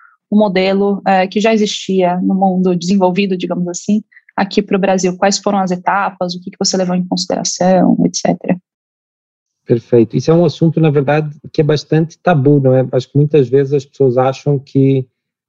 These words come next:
Speaker 2: o assunto de copiar modelos ou de s-, pegar inspiração em outros modelos não é tão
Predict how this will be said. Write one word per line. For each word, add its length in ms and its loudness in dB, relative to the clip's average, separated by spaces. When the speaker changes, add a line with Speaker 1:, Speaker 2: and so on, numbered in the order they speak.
Speaker 2:
o 120 6
assunto 460 2
de 200 -6
copiar 600 2
modelos 800 4
ou 100 2
de 200 -4
s-, 280 -10
pegar 300 4
inspiração 640 2
em 80 4
outros 320 2
modelos 580 4
não 180 2
é 100 0
tão 600 2